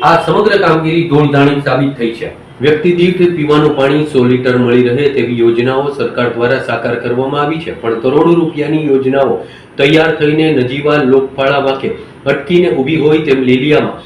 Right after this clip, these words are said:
નવ કરોડની યોજના, નવ લાખનો લોકફાળો ગ્રામ પંચાયત ન ભરતા ધૂળધાણી થઈ છે. ત્યારે શું છે આ નવ કરોડની પાણી પુરવઠાની યોજના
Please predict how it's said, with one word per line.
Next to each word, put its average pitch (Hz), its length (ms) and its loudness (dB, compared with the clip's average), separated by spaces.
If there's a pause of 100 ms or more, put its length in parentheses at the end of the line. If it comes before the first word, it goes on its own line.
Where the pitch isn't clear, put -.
(280)
નવ 160 280 2
કરોડની 175 440 2
યોજના, 151 440 0
નવ 139 300 -2
લાખનો 147 540 0
લોકફાળો 139 540 0 (440)
ગ્રામ 147 280 2
પંચાયત 165 480 -2
ન 151 120 -2
ભરતા 160 600 -2 (260)
ધૂળધાણી 156 520 2
થઈ 143 180 -2
છે. - 300 -6
ત્યારે 123 280 2
શું 185 300 2
છે 160 260 2 (240)
આ 131 140 2
નવ 151 340 2
કરોડની 156 460 2
પાણી 139 220 0
પુરવઠાની 143 580 -2
યોજના 151 320 2